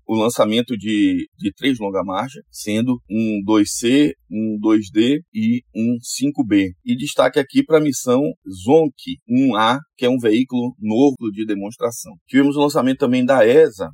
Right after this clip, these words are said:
em julho, no dia treze, que foi o lançamento do Vega C com a missão Lares dois. Bem,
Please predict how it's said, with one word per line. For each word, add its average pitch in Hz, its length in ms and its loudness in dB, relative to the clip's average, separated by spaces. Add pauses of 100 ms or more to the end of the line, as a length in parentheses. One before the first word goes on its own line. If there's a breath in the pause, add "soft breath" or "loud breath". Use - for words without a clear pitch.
em 104 420 -8
julho, 110 460 -2 (160)
no 101 120 -6
dia 101 380 0
treze, 123 380 0
que - 200 -4
foi 120 140 -6
o 123 80 -4
lançamento 110 540 -6
do 110 200 -6
Vega 110 300 0
C 104 380 -4
com 104 340 -2 (220)
a 107 60 -2
missão 104 400 -4
Lares 113 460 0
dois. - 680 -6
Bem, 104 360 0